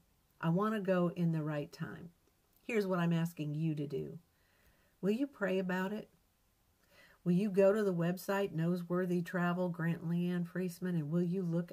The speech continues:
at the tour itinerary? If God is dealing with you, and I believe there are listeners here today,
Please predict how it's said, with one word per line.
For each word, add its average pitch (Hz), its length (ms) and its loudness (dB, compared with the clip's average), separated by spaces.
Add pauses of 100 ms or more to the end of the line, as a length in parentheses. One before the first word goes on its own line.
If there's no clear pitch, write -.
at 175 140 -4
the 151 80 -8
tour 165 440 -2
itinerary? 156 840 -4 (800)
If 156 160 -4
God 185 280 6
is 202 160 2
dealing 185 380 2
with 190 220 -2
you, 208 120 6
and 170 120 4
I 190 80 2
believe 196 340 2
there 165 220 2
are 156 40 -2
listeners 196 600 0
here 190 220 2
today, 175 320 0